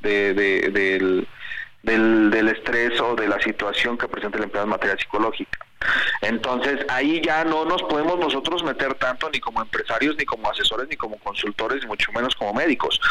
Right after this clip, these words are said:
Tendremos que dejarlo en manos de los, de, de los expertos, que es el psicólogo o el psiquiatra,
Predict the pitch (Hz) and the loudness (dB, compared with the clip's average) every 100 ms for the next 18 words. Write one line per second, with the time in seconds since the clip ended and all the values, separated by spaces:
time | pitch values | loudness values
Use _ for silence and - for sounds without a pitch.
0 | - - - 131 127 131 151 196 - 151 | 0 0 -2 2 2 4 2 2 0 0
1 | 139 143 170 170 180 160 151 185 143 123 | 0 2 2 4 2 2 2 2 2 2
2 | 117 117 107 113 113 113 113 110 - - | 2 2 2 2 4 4 4 4 2 0
3 | - - - - - 151 - - 117 135 | -2 -2 -2 -2 0 0 0 0 2 2
4 | 160 139 117 - 127 - 139 131 120 127 | 2 4 2 2 0 2 4 4 2 0